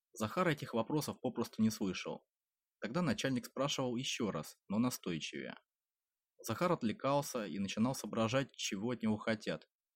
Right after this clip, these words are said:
Лишь потом отвечал. В какой-то момент начальник подошёл и встал очень-очень близко. Старался уловить запах перегара. «Ты случайно не заболел?» заботливо поинтересовался Сергей Сергеевич.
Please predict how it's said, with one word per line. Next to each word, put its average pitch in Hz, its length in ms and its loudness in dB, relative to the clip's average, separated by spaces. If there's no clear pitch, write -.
Лишь 135 260 -2
потом 120 340 2
отвечал. 92 600 -4
В - 20 -20
какой-то 147 360 2
момент 147 400 2
начальник 117 540 2
подошёл 110 540 0
и - 160 -8
встал 131 420 -2
очень-очень 110 580 2
близко. 95 520 -2
Старался 113 540 0
уловить 110 380 2
запах 95 340 -4
перегара. 92 600 0
«Ты 101 140 -2
случайно 104 480 0
не 101 160 2
заболел?» 110 560 0
заботливо 107 520 -2
поинтересовался 101 760 -2
Сергей 98 340 -4
Сергеевич. 87 640 -4